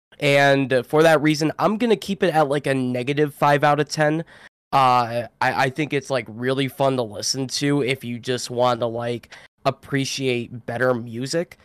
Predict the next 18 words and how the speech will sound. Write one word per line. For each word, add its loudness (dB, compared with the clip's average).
Uh, 2
but, -2
like, 0
it's -2
also 2
something 2
to 4
throw 2
on 2
if -4
you -6
wanna -2
mess -6
with -6
people -2
like 0
I 2
do. -2